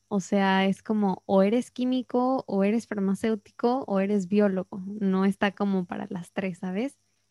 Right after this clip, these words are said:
Entonces es complicado como validar de alguna manera como una de las tres, porque realmente mi experiencia es como en farmacéutica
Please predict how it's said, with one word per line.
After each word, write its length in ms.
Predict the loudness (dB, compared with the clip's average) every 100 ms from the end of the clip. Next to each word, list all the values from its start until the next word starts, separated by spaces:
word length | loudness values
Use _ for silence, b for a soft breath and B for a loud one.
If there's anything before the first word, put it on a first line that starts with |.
| _
Entonces 440 | -2 0 0 -2
es 180 | -2 -2
complicado 920 | -4 -4 -4 -6 -6 -4 0 0 -2
como 480 | -4 -4 -2 -4 -8 _ _ _ _ _ 0
validar 580 | 4 4 4 4 2 2
de 80 |
alguna 360 | 0 0 0 2
manera 520 | 2 0 2 2 0
como 280 | 0 0 2
una 200 | 2 2
de 100 | 2
las 260 | 0 -4 -4
tres, 520 | 0 0 -2 -8 _ _ _ _ _ _ _ _ _ _ 2
porque 440 | 4 4 0 2
realmente 500 | 4 4 2 0 2
mi 100 | 2
experiencia 880 | 0 0 2 4 4 4 4 6 6
es 160 | 4 2
como 840 | 0 2 4 4 2 -2 -6 -12 _ _ -20
en 300 | -2 2 2
farmacéutica 1160 | 2 0 0 -2 -2 -2 -2 -6 -8 -8 -10